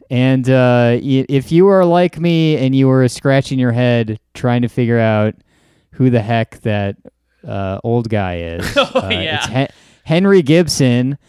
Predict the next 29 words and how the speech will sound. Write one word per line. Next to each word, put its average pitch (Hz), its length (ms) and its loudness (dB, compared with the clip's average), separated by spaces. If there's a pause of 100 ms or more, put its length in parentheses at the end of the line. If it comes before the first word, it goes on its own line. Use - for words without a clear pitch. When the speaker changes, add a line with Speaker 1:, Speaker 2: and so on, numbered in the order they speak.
(220)
Speaker 1:
who 151 360 4
I 165 220 0
recognized 127 920 0
from 117 360 0
the 107 80 -2
Blues 120 300 2
Brothers. 87 580 -6
Speaker 2:
Yeah, 123 880 -2
he's 135 180 -2
also 165 220 0
from 160 180 -4
The 135 100 -4
Burbs. 120 920 -2 (1040)
Speaker 1:
Oh, 254 140 2
he 269 180 4
is 262 180 0
in, 202 220 -2
yes. 170 720 -2 (140)
Yeah, 139 400 2
Speaker 2:
Mm-hmm. 120 80 -4
Speaker 1:
ma-, 220 240 2
yeah. 156 420 0 (400)
Great 143 220 0
Speaker 2:
Yeah, 117 100 -6
Speaker 1:
call. 101 320 -6 (160)
Speaker 2:
yeah. 110 500 -4
Speaker 1:
Um, 98 300 -8 (1300)
The 107 80 -12
Burbs. 104 640 -4